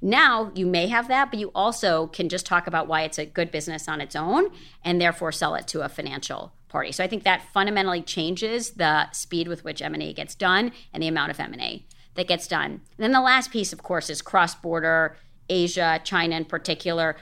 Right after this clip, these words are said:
Right? If you go back twenty some years, there was almost no activity in China. Now they're a major player, even despite some of the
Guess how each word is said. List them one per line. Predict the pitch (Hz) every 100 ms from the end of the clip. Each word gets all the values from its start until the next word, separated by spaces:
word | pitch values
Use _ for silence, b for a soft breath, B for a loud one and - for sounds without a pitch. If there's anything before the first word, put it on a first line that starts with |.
| B
Right? | 175
If | 180
you | 233
go | 202
back | 180 165 165 165 -
twenty | - 175 170
some | 170 165
years, | 160 165 160
there |
was | 180 165
almost | 147 139
no | 151 151 131 82 165
activity | 143 - 147 151 151
in | 156
China. | - 147 147 143
Now | 151 151
they're | 160 - -
a |
major | 160 151 156
player, | 151 180 156 156
even | - 196 170 151 147
despite | 160 - 156 143 -
some | - 156
of | 147 143 147
the | 151 143